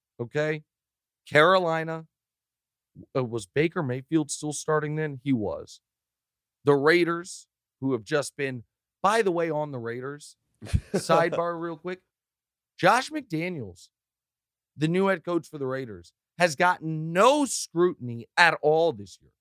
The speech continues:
Speaker 1: He was the offensive coordinator for the Patriots, went to the Broncos,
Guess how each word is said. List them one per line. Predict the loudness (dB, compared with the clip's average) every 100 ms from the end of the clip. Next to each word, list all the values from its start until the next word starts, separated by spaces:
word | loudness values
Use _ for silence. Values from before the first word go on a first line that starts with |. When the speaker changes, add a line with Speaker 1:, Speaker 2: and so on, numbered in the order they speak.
| _ _ _ _
Speaker 1:
He | -2
was | 0
the | 6
offensive | 6 6 -2 -2
coordinator | 0 2 0
for | -2
the | -4
Patriots, | -4 -4 -8 -12 -14 _ _
went | 0 0 2
to |
the | -2
Broncos, | 0 0 0 -4 -8 -10